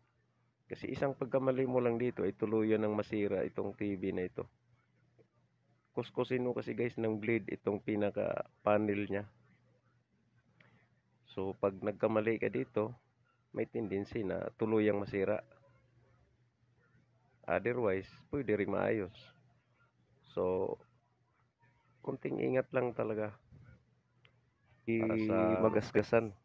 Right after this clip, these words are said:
yung ating, ah, panel.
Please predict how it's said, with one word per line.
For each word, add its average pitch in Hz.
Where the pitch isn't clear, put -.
yung 104
ating, 104
ah, -
panel. 98